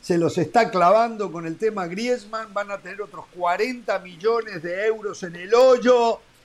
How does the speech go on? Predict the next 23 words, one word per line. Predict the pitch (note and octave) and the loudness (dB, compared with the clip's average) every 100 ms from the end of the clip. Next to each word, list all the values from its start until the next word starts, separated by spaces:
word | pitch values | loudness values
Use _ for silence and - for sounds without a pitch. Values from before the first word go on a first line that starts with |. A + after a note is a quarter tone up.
| - | -18
más | F3 A3 B3+ C4 A#3+ F3+ G3 | -10 2 2 4 2 0 -2
deuda, | B3+ B3 B3 A#3 A3+ A3 - _ E3+ | 0 0 0 2 2 0 -8 _ -18
más | G#3 C4 C4+ - | -6 -4 -4 -8
hipoteca, | A#3 A3 F#3 G3+ F#3+ C4+ B3+ E3+ A3+ A3+ - _ - | -12 -14 -12 -14 -10 -10 -10 -10 -8 -8 -8 _ -6
otras | B3+ C#4+ C4+ C4 G3 - | -2 0 -2 -4 -10 -10
palancas | - F#3 A3 A#3+ A#3 G3+ - | -8 -4 -4 -6 -8 -14 -14
si | G#3 | -12
es | G3+ | -12
que | G3+ | -12
pueden | F3+ G3+ G3+ F#3 | -12 -12 -12 -14
conseguir, | E3 E3+ C#3+ E3 F#3 A3+ A3+ - _ _ - | -14 -16 -12 -12 -10 -10 -10 -12 _ _ -8
porque | F#3 F#3 C#3+ F3 | -6 -6 -8 -10
no | E3+ G3 G#3+ | -6 -2 0
le | F#3+ E3+ | 0 -2
van | E3+ F#3 F3 | 0 0 0
a | E3+ | -4
pagar | C3+ D#3+ E3+ E3+ | -4 -2 -2 -2
a | E3 | -2
Griezmann. | E3 F3 C#3+ E3 F#3+ | -4 -6 -8 -10 -10
¿Cómo | F#3 D#4+ D4+ | -4 -2 2
le | A#3 | 2
va, | F#3 D#3 | 0 -4
Llorens? | C#3 F#3+ F#3 D#3+ C3 - | -4 -4 -4 -6 -14 -20